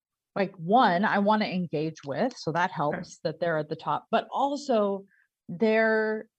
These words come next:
Speaker 1: positive and helpful and solution oriented.
Speaker 2: Yeah.
Speaker 1: Um, not that I wanna be in a bubble, but one of the things that I share all the time is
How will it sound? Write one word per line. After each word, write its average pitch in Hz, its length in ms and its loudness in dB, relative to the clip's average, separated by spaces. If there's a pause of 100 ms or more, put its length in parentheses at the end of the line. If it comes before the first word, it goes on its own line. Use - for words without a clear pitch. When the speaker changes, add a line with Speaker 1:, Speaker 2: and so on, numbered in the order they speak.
(400)
Speaker 1:
positive 233 1120 2 (180)
and 190 540 -6
helpful 202 960 2
and 185 280 -8
solution 208 640 -2
oriented. 190 680 0 (560)
Speaker 2:
Yeah. 214 320 0 (440)
Speaker 1:
Um, 196 160 -8
not 254 280 0
that 330 100 2
I 302 80 4
wanna 208 300 4
be 196 200 -2
in 185 100 -2
a 160 80 -6 (140)
bubble, 240 640 0 (140)
but 190 300 2 (1300)
one 175 420 -2
of 202 120 -4
the 196 100 -6
things 180 460 -6
that 175 120 -4
I 170 100 -2
share 190 340 -2
all 185 200 2
the 180 100 -4
time 214 320 -2
is 175 300 -6